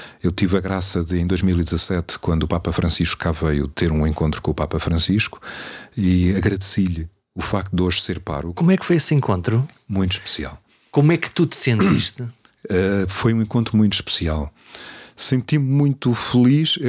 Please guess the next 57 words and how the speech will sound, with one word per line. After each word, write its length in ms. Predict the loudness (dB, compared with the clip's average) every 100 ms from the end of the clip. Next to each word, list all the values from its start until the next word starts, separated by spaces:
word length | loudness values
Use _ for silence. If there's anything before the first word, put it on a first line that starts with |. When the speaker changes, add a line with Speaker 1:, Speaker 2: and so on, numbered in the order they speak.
| 0
Speaker 1:
Eu, 160 | -2 0
eu, 160 | 0
eu 60 | 0
vou-te 200 | 0 0
contar 260 | -2 -2 -4
porque 160 | -4
isto 140 | -6 -4
é 40 |
giríssimo, 440 | -6 -4 -4 -4
desculpa 300 | -4 -6 -6
lá. 140 | -8 -12 -12 -12 -10 -12 -16 -2
Eu 60 | 0
estava, 760 | 0 0 -2 0 0 2 0 0 -2 0
eu 80 | -2
tinha, 260 | 2 2 2
tinha 200 | 2 2
sido 160 | 0
convidado 720 | 0 0 2 2 0 0 -2
para, 640 | -2 -2 0 0 0 0 -2
para 100 | -4
fazer 220 | -2 -2 0
parte 220 | -2 -2
da 80 | -4
equipa 340 | -4 -4 -4
do, 200 | -4 -4
do 80 | -2
gabinete 340 | -2 0 -2
de 40 | -2
comunicação 580 | -2 -2 -2 0 0
da 120 | 0 0
visita 260 | -2 -2
do 140 | -4 -4
Papa. 320 | -6 -8 -10 -12 -12 -12 -10 0
E 80 | 0
entregaram-me 520 | 2 2 0 -2 -2
desde 280 | -2 -2 2
logo 220 | 2 2
a 20 |
responsabilidade 760 | -2 0 0 0 0 0 0 0
de 40 |
acompanhar 560 | -2 0 0 0 0 0
os 160 | -2
vamp, 300 | -2 -4 -8
que 120 | -6
são 140 | -2 0
os 100 | 0
vaticanistas, 760 | 0 -2 -2 -2 -4 -4 -8 -4
jornalistas 540 | -2 0 0 0 -2
que 80 | -4
acompanham, 460 | -2 0 2 0
que 100 | 0
vêm 160 | 0 0
no 120 | 0
avião 240 | 0 0 -2
com 140 | -4
o 40 |
Papa. 320 | -6 -8 -10